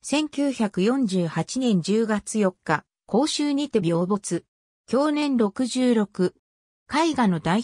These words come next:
表作には、峰南春色があり、存命中にも国内各地で個展を開催した。著書には、漢、緑銀草、仙愛集、仙人集、自然描花集などがある。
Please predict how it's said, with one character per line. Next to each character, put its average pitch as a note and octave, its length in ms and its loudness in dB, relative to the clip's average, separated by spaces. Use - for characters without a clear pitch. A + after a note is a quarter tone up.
表 C#4+ 160 2
作 G#3 260 -2
に F3+ 160 2
は、 D#3 180 2
峰 C4+ 280 2
南 A3 380 2
春 B3+ 260 -2
色 G3+ 320 -2
が F3 140 2
あ D#3+ 80 0
り、 D3 200 -6
存 B3+ 300 2
命 C#4 240 2
中 C4 240 -2
に A#3 160 2
も F#3+ 240 2
国 F#3 260 -2
内 D4 200 -2
各 - 240 -6
地 A#3 140 -4
で G3 100 -2
個 E3 140 -8
展 G#3+ 280 2
を G3+ 80 0
開 F#3+ 220 2
催 F3+ 260 -2
し - 140 -8
た。 C3 220 -6
著 D4+ 120 -2
書 E4 140 -2
に A#3+ 140 2
は、 E3+ 180 2
漢、 A#3 280 0
緑 C4+ 380 2
銀 A3 240 0
草、 - 380 -4
仙 D4 380 0
愛 C4+ 140 2
集、 D#3+ 400 -4
仙 C#4+ 360 -2
人 C4+ 220 -4
集、 D#3 320 -2
自 G3+ 120 -2
然 D4+ 240 -2
描 C4+ 280 0
花 A3 140 -6
集 G3 260 0
な F#3 140 2
ど F#3+ 100 2
が D#3 200 -2
あ C#3+ 60 -2
る。 - 180 -10